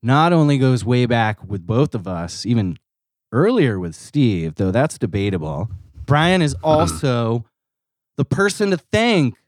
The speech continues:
Speaker 1: for keeping Celtic Strong dot com alive. So special shout out to our friend Brian, who saw an opportunity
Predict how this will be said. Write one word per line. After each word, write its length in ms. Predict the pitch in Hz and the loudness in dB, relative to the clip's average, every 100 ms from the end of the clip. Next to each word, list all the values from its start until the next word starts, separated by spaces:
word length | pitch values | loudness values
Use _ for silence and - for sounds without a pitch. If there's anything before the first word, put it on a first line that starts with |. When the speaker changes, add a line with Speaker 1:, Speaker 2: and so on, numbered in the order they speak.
| _ | _
Speaker 1:
for 100 | 139 | -12
keeping 400 | - 165 143 123 | -4 -2 0 0
Celtic 480 | - 151 135 147 147 | 0 0 0 -2 -6
Strong 400 | - 139 127 127 | -4 0 2 2
dot 220 | 123 120 | 2 0
com 320 | - 127 123 | 0 0 2
alive. 420 | 117 113 107 107 98 | 2 2 2 0 -4
So 340 | - 95 85 | -10 -10 -10
special 460 | 85 - 147 - 143 | -12 -6 -4 -4 -6
shout 400 | - 147 131 123 | -2 0 2 2
out 340 | 117 107 117 - _ _ _ _ | 0 0 -2 -8 _ _ _ _
to 100 | 117 | -2
our 100 | 101 | -2
friend 320 | 107 120 120 | 0 -2 0
Brian, 600 | 123 117 117 117 120 156 - _ _ _ - | 0 0 0 0 0 -2 -8 _ _ _ -16
who 60 | |
saw 300 | - 120 104 | -8 -2 -2
an 100 | 98 | -2
opportunity 920 | - 113 120 131 - 135 120 101 101 | -2 -2 -2 -4 0 2 2 0 -4